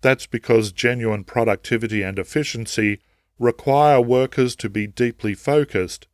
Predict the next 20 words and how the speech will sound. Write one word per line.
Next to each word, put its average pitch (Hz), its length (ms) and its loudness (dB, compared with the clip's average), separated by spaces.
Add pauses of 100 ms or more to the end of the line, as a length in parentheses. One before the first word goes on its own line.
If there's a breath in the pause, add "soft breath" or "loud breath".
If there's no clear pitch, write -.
(320)
and 107 140 -6
that 107 160 0
maintaining 120 680 -4
this 104 200 -4
focus 117 580 0
over 98 320 0
extended 104 600 -6
periods 107 580 0 (320)
is 110 220 -2
not 117 260 0
only 107 340 -4
not 113 380 -6
possible, 95 680 -4 (280)
it 113 160 -4
causes 117 600 0
often 113 300 -2
insidiously 107 920 -4
negative 98 560 -6
side 110 320 -2
effects. - 540 -8